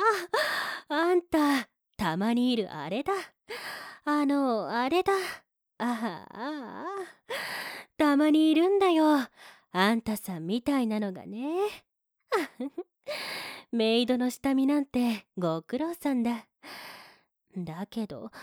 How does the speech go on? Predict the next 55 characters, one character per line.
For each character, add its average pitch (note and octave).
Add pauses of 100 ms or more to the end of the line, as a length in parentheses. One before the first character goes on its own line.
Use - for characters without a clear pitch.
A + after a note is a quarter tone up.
(340)
ど A3+
う F4+
し -
よ C#4+
う B3+
か C4
ね。 D4+ (1000)
あ C4
ん C4+
た B3
さ A3+
ん G3+
み B3
た D#4+
い C#4+
な B3
の、 A3+ (460)
こ C4+
こ A#3+
ん A#3
と A#3+
こ F#3
ご E3
無 G3+
沙 D4+
汰 E4
だ G4
っ -
た F#4+
か D#4
ら。 C#4 (760)
割 C4+
り D4
当 D4
て D4+
だ D#4
っ D#4
た -
控 B3+
え C4
ど C4+
こ C4+
ろ C#4
は、 C4+ (180)
水 F3
子 G#3
に G3+
回 F#3+
し -
ち -
ま A#3+
っ - (100)
て B3+
る B3
し。 A3+